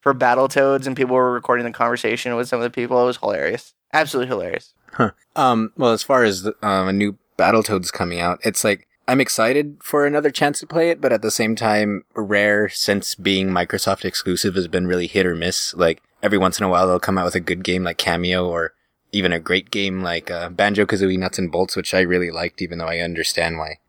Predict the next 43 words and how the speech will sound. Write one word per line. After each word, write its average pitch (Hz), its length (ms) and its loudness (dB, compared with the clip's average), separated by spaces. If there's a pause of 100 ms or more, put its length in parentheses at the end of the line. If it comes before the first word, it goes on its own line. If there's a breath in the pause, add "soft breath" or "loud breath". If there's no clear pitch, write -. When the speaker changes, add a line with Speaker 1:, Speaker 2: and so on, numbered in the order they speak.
(100)
Speaker 2:
there 90 140 2
was 82 120 0
some - 160 0
kind 92 140 0
of 78 100 -8
backlash 87 440 2
since - 280 -6
it 87 160 -8
was 85 240 -2
nothing 90 300 0
like 87 180 0
the 85 120 -6
old 87 180 -2
Banjo 85 320 -4
games. 85 280 -12
But, 87 220 -6 (520 soft breath)
I 113 80 2
mean, 104 120 2
other 107 220 0
than 95 180 -2
that, 101 240 0 (260)
there, 107 280 -2
for 113 180 2
every 104 600 0 (160)
Banjo-Kazooie 98 680 0
Nuts 95 180 -2
and 87 120 -6
Bolts, 90 240 0
there's, 85 200 -4
like, 82 140 -6
a 80 80 -8
Perfect 87 380 0
Dark 82 180 2
Zero 80 460 0
or 80 260 -2
a 76 220 -2 (300)
Grabbed 87 260 2
by 85 100 2
the 80 120 -4
Ghoulies, 87 760 0
or, 82 360 -4 (180)
you 135 120 0
know, 90 180 0